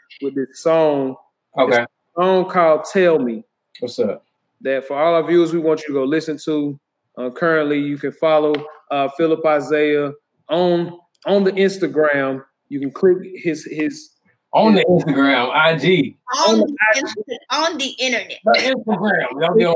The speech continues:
Speaker 2: that gram.
Speaker 1: Click link, click the link in the bio and check out his new single "Tell Me," um, because that's where we are right now.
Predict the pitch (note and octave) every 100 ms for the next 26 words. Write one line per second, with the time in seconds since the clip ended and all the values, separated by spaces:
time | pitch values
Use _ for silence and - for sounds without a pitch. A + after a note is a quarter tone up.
0 | D#3 C#3 D#3 D3 A#2+ A2 _ _ _ _
1 | - B3+ B3+ - F3 A#3+ B3+ - D4+ D4+
2 | A3 B3+ B3+ A#3 F#3+ G3 G#3 G3+ F#3 F3+
3 | F3 F3+ E3 - G3 F#3+ F#3+ E3+ E3 E3
4 | - _ - D#3 F3 F#3 F#3 G3 E3 D#3+
5 | - F#3+ F3 D#3 C#3+ C3 _ _ _ _
6 | C#3 C#3+ C#3+ C#3 D3 - - E3+ D#3+ G3+
7 | G3 F#3 F#3 F3+ E3 D#3+ D3 C#3+ B2